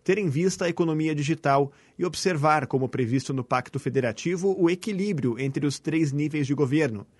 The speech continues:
No encontro, o secretário Valderi Rodrigues Júnior também confirmou que os estados e os municípios receberão, no próximo dia trinta e um,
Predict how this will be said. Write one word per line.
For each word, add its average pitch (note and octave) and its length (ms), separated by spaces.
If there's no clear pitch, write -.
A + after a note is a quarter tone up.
No C#3+ 80
encontro, E3+ 560
o F#3 40
secretário D3 680
Valderi C3+ 320
Rodrigues A#2+ 420
Júnior D#3 380
também D3+ 220
confirmou E3 480
que F#3 100
os E3 80
estados E3 500
e D3 40
os B2+ 100
municípios D3 560
receberão, F3 640
no D3+ 120
próximo C3+ 440
dia C3 240
trinta G3 420
e D#3 80
um, D#3 100